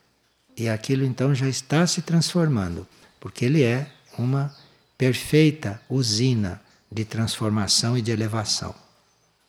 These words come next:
Como base, nós teríamos que ter fé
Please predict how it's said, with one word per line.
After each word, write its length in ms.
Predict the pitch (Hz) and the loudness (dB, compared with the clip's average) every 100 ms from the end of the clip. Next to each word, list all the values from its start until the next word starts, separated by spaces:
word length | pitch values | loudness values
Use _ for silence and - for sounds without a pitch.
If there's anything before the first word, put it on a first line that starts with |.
| _ _ _ _ _ _ _ _ _ _ _ _ _ _ _ - | _ _ _ _ _ _ _ _ _ _ _ _ _ _ _ -2
Como 220 | 180 185 | 6 8
base, 760 | 127 147 175 160 107 98 87 - _ _ _ _ _ - | 8 4 6 4 2 -2 -4 -8 _ _ _ _ _ -6
nós 260 | 117 147 - | 2 2 4
teríamos 640 | 175 135 151 185 190 - | 4 6 8 8 8 4
que 140 | - | -2
ter 400 | 139 - 117 98 - _ _ _ _ | -4 0 0 0 -4 _ _ _ _
fé 540 | - - 131 151 196 | -16 -2 4 6 4